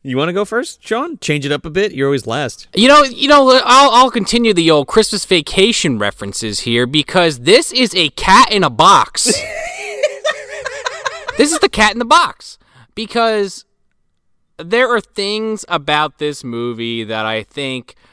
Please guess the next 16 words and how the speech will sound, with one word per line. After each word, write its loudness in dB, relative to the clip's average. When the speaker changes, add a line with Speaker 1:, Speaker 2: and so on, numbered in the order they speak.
Speaker 2:
you -8
know, 0
are, 0
are 0
actually -6
pretty -6
good. -12
Like -10
the -18
stuff -8
with -12
the -8
girl -4
and -8
her -8
father -2